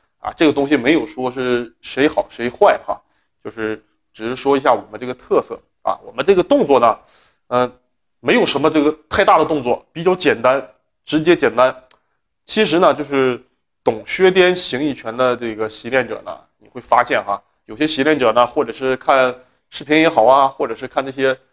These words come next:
什么书啊也好啊哈，他会发现其实这个薛颠这个形意拳的这个书籍上啊，包括这些在书籍上，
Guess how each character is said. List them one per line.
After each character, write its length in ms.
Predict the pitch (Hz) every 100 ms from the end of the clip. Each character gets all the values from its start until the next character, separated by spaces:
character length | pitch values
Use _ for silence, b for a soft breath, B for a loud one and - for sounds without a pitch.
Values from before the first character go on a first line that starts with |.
| _ _
什 140 | - 127
么 100 | 147
书 360 | - 156 165
啊 260 | 165 120 - _ _ _ _
也 140 | 127
好 180 | 127 104
啊 80 | 110 107
哈， 240 | 104 -
他 80 | -
会 140 | 160 180
发 180 | 160
现 140 | 175 143
其 140 | 151
实 200 | 151 147 - _ _ _ _ -
这 100 | 143
个 240 | 131 127 - _ _
薛 320 | - - 202
颠 220 | 202 196 196
这 80 |
个 80 | 147
形 240 | - 131 143
意 60 |
拳 200 | 131 110
的 120 | 123
这 120 | 127 120
个 160 | 113 - _ _ _ _ _
书 300 | - 175 139
籍 180 | 117
上 240 | 113 - -
啊， 140 | 101 - _ _ _ _ _ _ _
包 120 | 117
括 160 | 117 123
这 80 | 117
些 280 | 110 110 107 _ _ _ _ _
在 80 | 120
书 240 | - 131
籍 120 | 120 104
上， 160 | 107